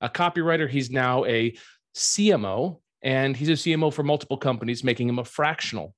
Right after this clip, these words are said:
chief marketing officer. He's been able to increase his revenue, increase his impact, increase his leverage,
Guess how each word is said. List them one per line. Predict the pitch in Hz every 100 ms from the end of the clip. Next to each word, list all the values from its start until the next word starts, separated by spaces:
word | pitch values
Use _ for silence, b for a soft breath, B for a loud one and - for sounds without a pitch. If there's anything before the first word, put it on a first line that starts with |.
| _
chief | - 131 127
marketing | 127 113 113
officer. | 95 92 107 - - - B B B B
He's | 135
been | 127 147
able | 131 151
to | - 127 139
increase | 127 - 131 120
his | - 117 110 104 -
revenue, | 123 147 160 175 175 180 180 _ -
increase | 123 135
his | 117 107
impact, | 147 156 143 143 -
increase | - 127
his | 120 110
leverage, | 127 127 135 131 -